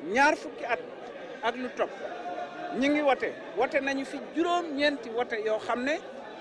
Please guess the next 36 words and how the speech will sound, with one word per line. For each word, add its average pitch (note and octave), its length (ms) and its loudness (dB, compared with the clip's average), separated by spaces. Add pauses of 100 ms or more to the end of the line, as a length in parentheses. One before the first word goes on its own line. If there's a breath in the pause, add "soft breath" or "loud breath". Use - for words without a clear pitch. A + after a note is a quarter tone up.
suñu D4 260 0
wotee C#4+ 300 6
ba C4+ 140 2 (100)
jant D4 180 6
so, C#4 300 -2 (300)
bu B3+ 80 0
bët C4+ 180 4
setee A#3 440 0 (680)
ñëpp C4+ 300 0
doxi A#3+ 220 4
seeni F#3+ 280 -2
soxla. - 300 -6 (1200)
Ah, C4 160 6 (120)
gis - 260 2
nañu D#4+ 180 6
ne D4+ 100 6
nag D4 180 4 (680)
ponk D4+ 260 6
yooyee C#4 460 8
ak C4 100 2
sart C#4+ 320 2
yooyee C4 300 6
ñu D#4 220 -2
tëraloon D4 420 8 (840)
ba D#4 100 8
tax D4+ 320 4
saa C#4 200 8
yu D#4 100 2
ñu D4 120 0
wotee C#4+ 400 4
kenn E4+ 260 6
du D#4 80 -2
ko C4 240 4
contesté. C#4+ 480 2 (800)
Abdou C4 320 4
Diouf D#4 300 4